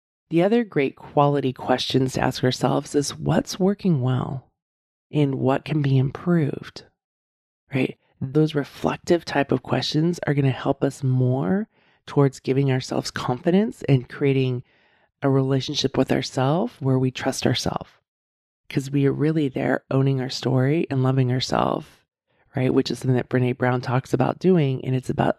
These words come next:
owning our story, loving ourselves, and then going, "Okay, what can I improve if I'm not where I might wanna be?" So here's the final thing.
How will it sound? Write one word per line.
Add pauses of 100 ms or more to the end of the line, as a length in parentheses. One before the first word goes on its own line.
(140)
owning
our
story, (360)
loving
ourselves,
and
then
going,
"Okay,
what
can
I
improve
if
I'm
not
where
I
might
wanna
be?" (680)
So
here's
the
final
thing.